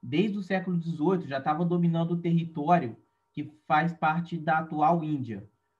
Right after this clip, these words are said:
né, por meio da Companhia Britânica das Índias Orientais. Mas também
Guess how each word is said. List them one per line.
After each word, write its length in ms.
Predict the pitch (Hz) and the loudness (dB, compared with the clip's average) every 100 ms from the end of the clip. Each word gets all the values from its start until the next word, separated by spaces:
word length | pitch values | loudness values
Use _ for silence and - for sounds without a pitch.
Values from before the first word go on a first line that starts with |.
| _ - | _ -6
né, 200 | 135 147 | -2 -2
por 200 | 147 131 | -2 -4
meio 240 | 131 143 | -2 -2
da 100 | 147 | -4
Companhia 480 | 147 151 147 147 147 | -4 -6 -4 -2 -2
Britânica 640 | 147 151 - 139 147 143 147 | -2 -6 -6 -4 -4 -4 -2
das 220 | 147 135 | -2 -2
Índias 280 | 147 147 151 | -4 -4 -4
Orientais. 720 | 151 156 156 131 113 107 - _ _ _ _ _ _ _ | -2 -2 -2 -2 -2 -2 -12 _ _ _ _ _ _ _
Mas 380 | - 135 185 202 | -2 4 4 4
também 720 | - 220 170 170 202 139 - | 0 2 4 4 4 0 -2